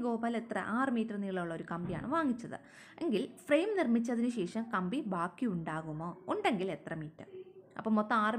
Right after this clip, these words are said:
മീറ്റർ നീളമുള്ള കമ്പിയാണ് ഗോപാൽ ഇത്, ഇതിൻ്റെ ഫ്രെയിം നിർമ്മിക്കാൻ വേണ്ടി വാങ്ങിച്ചത്. അങ്ങനെയാണെങ്കിൽ ആറ് മീറ്റർ നീളമുള്ള കമ്പിയിൽ ബാക്കി ഉണ്ട-, ഉണ്ടാകുമോ എന്നുള്ളതൊരു ക്വസ്റ്റ്യൻ. ഉണ്ടെങ്കിൽ എത്ര മീറ്റർ? അത്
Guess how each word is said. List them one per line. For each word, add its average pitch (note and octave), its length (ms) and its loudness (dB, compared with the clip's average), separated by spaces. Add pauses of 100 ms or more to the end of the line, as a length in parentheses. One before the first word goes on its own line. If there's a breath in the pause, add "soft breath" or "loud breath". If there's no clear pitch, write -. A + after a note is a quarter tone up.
മീറ്റർ B3 260 -2
നീളമുള്ള A#3 320 2 (120)
കമ്പിയാണ് G#3+ 340 0 (100)
ഗോപാൽ A#3 400 0
ഇത്, B3+ 100 0 (340 loud breath)
ഇതിൻ്റെ A#3 260 2
ഫ്രെയിം A#3+ 240 0
നിർമ്മിക്കാൻ G#3+ 380 -2
വേണ്ടി F#3 140 -2 (100)
വാങ്ങിച്ചത്. A#3 420 2 (100)
അങ്ങനെയാണെങ്കിൽ A#3 600 2 (520 loud breath)
ആറ് C4 220 4
മീറ്റർ B3+ 180 -2 (100)
നീളമുള്ള G#3+ 340 4 (100)
കമ്പിയിൽ F#3+ 300 0 (200)
ബാക്കി A3+ 420 2 (420)
ഉണ്ട-, F3+ 360 0 (140)
ഉണ്ടാകുമോ E3+ 640 0 (180)
എന്നുള്ളതൊരു D#3 440 -4
ക്വസ്റ്റ്യൻ. C#4 300 -2 (360 loud breath)
ഉണ്ടെങ്കിൽ E4+ 460 0 (240)
എത്ര - 300 -4
മീറ്റർ? - 240 -10 (280)
അത് G#4 120 6